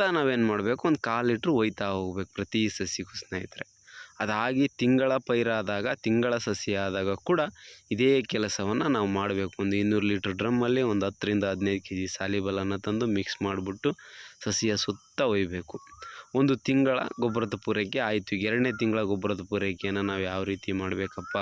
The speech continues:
ಅಂದರೆ ನೋಡಿ, ನಮ್ಮಲ್ಲಿ ಬೇಗ ಫಲವತ್ತತೆಯನ್ನು ಕೊಡ್ತಕ್ಕಂಥ ರಾಸಾಯನಿಕ ಗೊಬ್ಬರಗಳು ಸಿಗ್ತವೆ. ಪೊಟ್ಯಾಷನ್ನು ಸ್ವಲ್ಪ ಮುಂದೆ ಮಾಡಬೇಕು. ಡಿ ಎ ಪಿ ಆಗಿರ್ಬೋದು, ಸಿ ಎನ್ ಆಗಿರ್ಬೋದು, ಹದಿನೈದು ಹದಿನೈದು ಹತ್ತು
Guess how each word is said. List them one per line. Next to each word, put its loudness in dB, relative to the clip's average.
ಅಂದರೆ 2
ನೋಡಿ, 4
ನಮ್ಮಲ್ಲಿ 4
ಬೇಗ 0
ಫಲವತ್ತತೆಯನ್ನು 2
ಕೊಡ್ತಕ್ಕಂಥ -2
ರಾಸಾಯನಿಕ -2
ಗೊಬ್ಬರಗಳು 0
ಸಿಗ್ತವೆ. -10
ಪೊಟ್ಯಾಷನ್ನು 0
ಸ್ವಲ್ಪ -4
ಮುಂದೆ 2
ಮಾಡಬೇಕು. 0
ಡಿ 2
ಎ 0
ಪಿ -2
ಆಗಿರ್ಬೋದು, 0
ಸಿ -4
ಎನ್ 0
ಆಗಿರ್ಬೋದು, 0
ಹದಿನೈದು 0
ಹದಿನೈದು 0
ಹತ್ತು -4